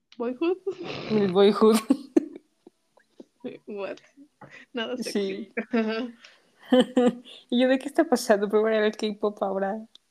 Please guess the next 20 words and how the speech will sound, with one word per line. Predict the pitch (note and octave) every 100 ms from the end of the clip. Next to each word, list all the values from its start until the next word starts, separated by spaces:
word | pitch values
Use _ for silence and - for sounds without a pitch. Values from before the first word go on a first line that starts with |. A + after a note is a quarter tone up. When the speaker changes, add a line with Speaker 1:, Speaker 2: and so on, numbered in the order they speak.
| _ -
Speaker 2:
me | B3 A#3+
cambian | A3 A3 A3+
de | G#3+ A3
género. | B3 A3+ A3+ B3+
¿Qué | -
está | -
pasando? | A4+ A#4 A#4 A4+ A4+ G#4+ G4+ _ _
<laughs> | - D4 C#4 C4+ - _ _ _ _ _ _ _ _ _
Sí, | _ F3 E3 E3+
está, | F#3 F3+ F3 _ _ _
está | - F3
cañón. | F3+ F3 F3
Ahora | F#3 F#3
sí, | F#3 F3+
como | F3+ F3+ E3
que, | - D#3 D#3 - - - - - _ -
ah, | G3+
estas | G3 A#3 A3+
generaciones | A3 G3 F#3+ G#3 G3+ -
cambian, | F#3+ F#3+ G3 F#3+